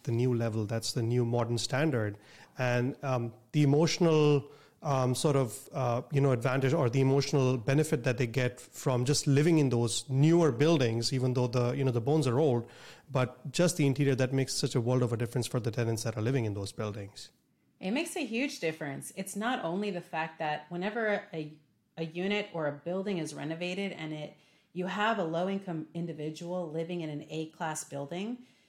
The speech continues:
Speaker 2: not only do they feel fulfilled and happy and they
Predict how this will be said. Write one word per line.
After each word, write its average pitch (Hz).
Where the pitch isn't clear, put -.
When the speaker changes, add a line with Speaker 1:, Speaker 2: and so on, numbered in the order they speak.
Speaker 2:
not 185
only 202
do 208
they 165
feel 170
fulfilled 165
and 147
happy 151
and 151
they 151